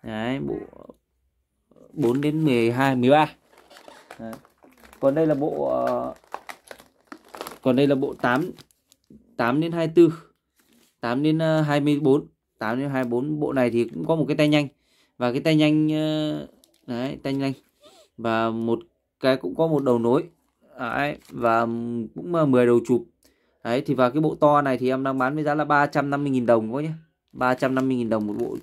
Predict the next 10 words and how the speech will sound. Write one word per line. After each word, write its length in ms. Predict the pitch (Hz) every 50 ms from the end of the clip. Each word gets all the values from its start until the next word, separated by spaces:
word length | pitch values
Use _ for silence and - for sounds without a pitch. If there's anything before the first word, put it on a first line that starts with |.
| - _ -
đầu 180 | - 123 117 110
chụp 180 | - 113 101 107
này. 100 | 107 - _ _ _ _ _ _ _ _ _ -
Tay 120 | 113 120
nhanh 160 | 123 127 123
này. 100 | 117 107 - _ _ _ _ _ - - - - - - - _ - - - - - - - - - - - - - 127 - - - _ _ _ - _ _ _ _ - - _ _ _ _ _ _ _ _ _ _ _ - - - - - - - _ _
Rất 140 | - 135 143
là 80 | 135
chắc 220 | 127 156 139 135 -
tay. 200 | 147 135 -